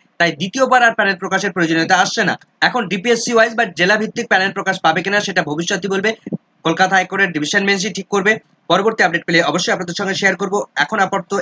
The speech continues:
এই ভিডিওটি ভালো লাগলে অবশ্যই একটু লাইক এবং কমেন্ট করে যাবেন। চ্যানেলটিতে নতুন হলে অবশ্যই একটু সাবস্ক্রাইব করে রাখার অনুরোধ রইল। পাশে থাকা বেল আইকনটি অবশ্যই on করে রাখবেন পরবর্তী ধরনের আপডেট পাওয়ার জন্য।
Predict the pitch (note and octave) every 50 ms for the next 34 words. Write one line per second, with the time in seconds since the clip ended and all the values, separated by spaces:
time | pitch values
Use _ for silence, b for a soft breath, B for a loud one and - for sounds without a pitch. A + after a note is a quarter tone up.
0 | - E3+ A3 F#3 F#3+ F#3 G3 F3+ G3 F3 F3+ F3 E3+ E3+ E3 D#3+ E3 E3+ - D3+
1 | D#3+ F#3 - G#3 F3+ F#3+ F3 E3 E3+ F#3 F#3 F#3+ F#3+ F#3 G3 G3 G3 G3 - G3
2 | F#3+ F#3+ F#3+ G3+ G3+ B B B _ _ _ - E3+ F3+ A3 A#3 A#3+ A#3 A#3 A3
3 | A3 G#3+ A3 G#3 G#3+ A3 G#3 F#3 F3 G3 - G#3 F#3 G3+ G3 - F#3+ D3+ - -
4 | F#3+ F#3 F3 - F#3+ F#3+ F3+ G3 F#3+ F3+ F#3+ G3+ F#3+ F#3+ G3+ G3+ G#3 G#3 G#3 -
5 | _ _ _ - C#3+ D3 E3 D#3 D#3 D3 D#3+ D#3 D3+ D#3 D#3+ D#3+ E3 E3+ E3 E3
6 | D#3 D#3+ G3 F#3+ A#3 A3 G3+ G3 - G#3 G3 G3 F#3+ G3+ G3 - F3+ D#3+ E3 D#3+
7 | - D#3 C#3 C#3+ D3 D3+ D3 C#3+ D3 E3 F3 - - F#3+ F#3+ F#3 G3 G3 G3+